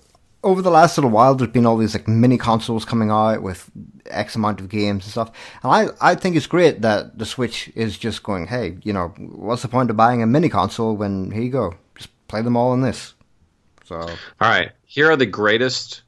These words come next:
Speaker 2: the three greatest Sega games of all time. So whoever is listening from Sega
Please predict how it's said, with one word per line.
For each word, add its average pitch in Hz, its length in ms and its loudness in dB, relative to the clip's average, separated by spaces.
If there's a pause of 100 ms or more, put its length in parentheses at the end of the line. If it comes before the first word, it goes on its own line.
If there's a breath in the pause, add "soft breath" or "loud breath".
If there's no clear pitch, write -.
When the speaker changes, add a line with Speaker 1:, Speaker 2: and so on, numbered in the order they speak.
Speaker 2:
the 95 100 -12
three 135 300 -4
greatest 107 400 0
Sega 101 220 -2
games 92 280 -2
of 87 120 -4
all 80 120 0
time. 78 380 -4 (560 loud breath)
So 82 280 -2
whoever 110 280 2
is 123 120 0
listening 92 360 -2
from 92 180 -10
Sega 78 440 -4